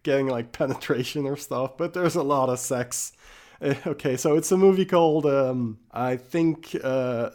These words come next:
Japanese title is, like, Hentai Kazoku Hen something or other, I don't remember,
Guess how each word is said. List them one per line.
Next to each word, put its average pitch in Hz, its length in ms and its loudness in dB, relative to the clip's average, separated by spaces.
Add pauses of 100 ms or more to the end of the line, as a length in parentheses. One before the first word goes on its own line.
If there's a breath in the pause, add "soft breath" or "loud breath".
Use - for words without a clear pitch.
Japanese 131 360 -6
title 127 240 -4
is, 113 80 -12
like, 117 240 -6
Hentai 131 800 -4
Kazoku 127 800 -6
Hen 127 440 -4 (720 soft breath)
something 131 400 -4
or 123 240 -2
other, 127 320 -2
I 117 60 -2
don't 123 240 -2
remember, 120 500 -2